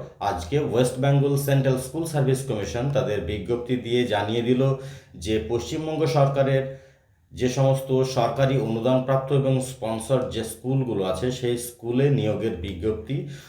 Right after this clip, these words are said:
মূলত গ্রুপ সি এবং গ্রুপ ডি নন টিচিং পোস্টে এই নিয়োগ হবে। সেই নিয়োগের নোটিফিকেশন তোমরা দেখতেই পাচ্ছ। এই নিয়োগে বলা আছে যে,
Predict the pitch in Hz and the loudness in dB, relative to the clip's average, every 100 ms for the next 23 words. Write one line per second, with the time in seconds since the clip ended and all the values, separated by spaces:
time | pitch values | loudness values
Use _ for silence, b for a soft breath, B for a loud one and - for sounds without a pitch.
0 | B 104 120 139 151 170 190 190 - - | B 0 4 4 4 4 4 2 -8 -20
1 | _ _ _ _ _ _ - 117 98 131 | _ _ _ _ _ _ -10 -6 2 2
2 | 127 - 170 170 135 123 120 101 117 139 | 4 0 0 2 2 2 2 0 4 4
3 | - 139 160 - - - _ _ _ 104 | 4 0 -2 -2 -10 -18 _ _ _ -8
4 | 110 117 120 135 127 139 135 123 120 - | -4 -2 -2 -2 2 2 4 2 0 -2
5 | - 143 143 - 110 107 107 113 107 104 | 0 0 0 -4 -4 -2 0 0 0 0
6 | 110 131 156 B B - 113 107 110 110 | 0 0 0 B B -8 -4 0 0 0
7 | 113 110 101 113 123 120 131 123 113 110 | 2 0 0 -2 -2 0 0 0 0 0
8 | 101 95 - 120 117 120 - 135 131 B | 0 -2 -2 -2 0 -2 0 2 2 B
9 | B B _ 104 101 110 110 117 104 107 | B B _ -6 -2 0 2 2 4 4
10 | 113 - 139 101 98 107 135 - | 2 0 0 0 0 0 0 -2